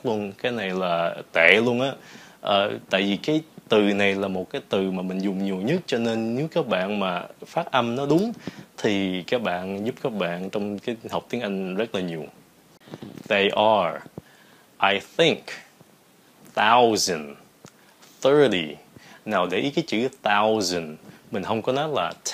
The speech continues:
thousand, không có thousand, tuy rằng cái đó là âm thờ của tiếng Việt rồi, không phải, nó là âm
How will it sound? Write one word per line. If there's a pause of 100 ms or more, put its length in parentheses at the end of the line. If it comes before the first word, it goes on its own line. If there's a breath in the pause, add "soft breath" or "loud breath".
thousand, (640)
không
có (220)
thousand, (100)
tuy
rằng
cái
đó
là
âm
thờ
của
tiếng
Việt
rồi,
không
phải,
nó
là
âm